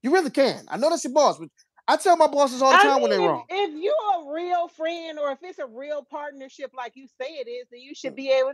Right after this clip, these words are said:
Speaker 2: to tell the person,
Speaker 1: Absolutely.
Speaker 2: "Hey, that was fucked up."
Speaker 1: Yeah. Mm-hmm. Sure shoulda.
Speaker 2: Time you scared to say something as if it ain't as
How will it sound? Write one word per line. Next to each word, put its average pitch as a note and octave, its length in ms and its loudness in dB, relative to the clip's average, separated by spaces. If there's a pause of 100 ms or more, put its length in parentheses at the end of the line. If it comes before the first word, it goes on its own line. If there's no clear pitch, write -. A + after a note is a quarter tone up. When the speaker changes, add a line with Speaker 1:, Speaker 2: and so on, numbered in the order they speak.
Speaker 2:
to C#4+ 140 -12
tell D#4 320 -4
the C#4 120 -4
person, A3 500 -8 (400)
Speaker 1:
Absolutely. E3 640 0
Speaker 2:
"Hey, C3 100 -20 (920)
that A3 140 -12
was G3 120 -16
fucked G3 260 -20
up." E3 160 -18 (380)
Speaker 1:
Yeah. F#3 200 2 (1040)
Mm-hmm. D#4 360 -2 (1500)
Sure F#3+ 240 0
shoulda. C#3+ 280 0 (220)
Speaker 2:
Time C4 240 -8
you C#4 340 -10
scared D4 360 -4
to A3+ 100 -20
say E4+ 260 -8 (120)
something B3+ 400 -8
as A#3+ 240 -10
if B3+ 220 -4 (640)
it B3+ 160 -4
ain't C4+ 360 -6
as A#3+ 380 4